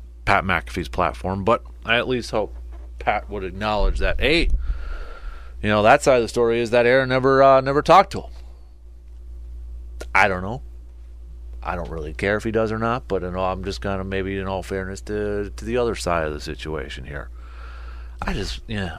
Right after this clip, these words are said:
Charles Robinson has the, the report, as we mentioned a little bit earlier, too, from Yahoo Sports, that according to his sources, according to him, a trade is getting closer. That really the sticking point is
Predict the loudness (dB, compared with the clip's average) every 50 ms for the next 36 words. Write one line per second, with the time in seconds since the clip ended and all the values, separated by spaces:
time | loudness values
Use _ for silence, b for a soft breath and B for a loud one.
0 | -10 -6 0 4 6 6 6 6 6 6 8 8 6 6 2 -2 -4 -2 0 0
1 | 0 0 0 -2 -2 -2 -2 -2 -2 -4 -4 -4 -4 -6 -4 0 0 0 2 0
2 | -2 -2 -4 -4 -4 -4 -4 -4 -6 -4 -4 -4 -4 -2 -2 -2 0 0 0 0
3 | -2 -2 -2 -2 -2 0 0 -2 -2 -4 -6 -2 0 2 2 2 2 0 -2 -6
4 | -4 -2 0 0 0 0 -2 -4 -2 0 2 2 0 -2 -4 -10 -14 -14 -14 -14
5 | -14 -14 -16 -16 -16 -16 -16 -18 -18 -18 -20 -20 -20 -20 -20 -20 -10 -2 2 2
6 | 4 4 6 6 6 6 6 6 4 2 0 0 0 -2 -4 -6 -6 -8 -8 -8
7 | -6 -4 -4 -4 -4 -4 -4 -4 -4 -4 -4 -6 -6 -2 0 0 2 2 2 0
8 | 0 -2 -2 -4 -4 -4 -6 -8 -6 -6 -6 -6 -6 -8 -8 -8 -8 -10 b b
9 | b b b b b b b b b b b b b b b b 0 0 0 0
10 | -4 -4 -2 0 2 2 2 0 0 0 0 0 0 -2 -2 -4 -4 -2 0 0
11 | 0 0 0 2 2 2 2 0 -2 -4